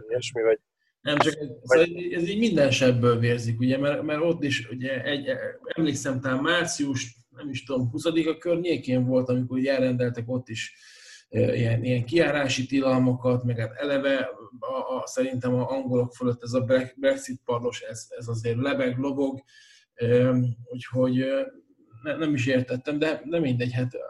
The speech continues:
Speaker 2: az elmúlt pár hétben volt egy-két olyan termék, amit, amire rácsodálkoztam. Úgyhogy, de most én e-, erről az árszintről, én azt nézem, az elmúlt pár napban itt az egy huszonkettő, egy huszonnégy szint, vagy sávba mozgott, többször próbált neki menni egy huszonnégy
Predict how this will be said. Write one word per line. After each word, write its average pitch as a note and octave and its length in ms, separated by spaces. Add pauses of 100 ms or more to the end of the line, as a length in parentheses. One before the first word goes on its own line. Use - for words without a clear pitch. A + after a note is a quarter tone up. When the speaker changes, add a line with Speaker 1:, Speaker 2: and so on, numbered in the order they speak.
Speaker 2:
az B2 100
elmúlt C3+ 360
pár C3 180
hétben C3 300
volt C3 260
egy-két A2+ 320
olyan A#2 200
termék, A#2 400
amit, B2 300 (100)
amire A#2+ 300
rácsodálkoztam. B2 1040 (1040)
Úgyhogy, C3 260
de D3 80
most D#3 240 (200)
én F3 160
e-, F3 280
erről E3 160
az D3+ 140
árszintről, D#3+ 480
én E3+ 60
azt E3+ 200
nézem, D3 220
az C#3+ 100
elmúlt D3+ 360
pár C#3 240
napban C3+ 260
itt B2+ 100
az B2+ 100
egy C#3+ 180
huszonkettő, C3 720
egy B2 120
huszonnégy B2 580 (340)
szint, B2+ 540
vagy B2 120
sávba B2 640
mozgott, C3 500
többször B2+ 420
próbált B2+ 380
neki B2+ 240
menni B2+ 280
egy B2+ 140
huszonnégy B2 580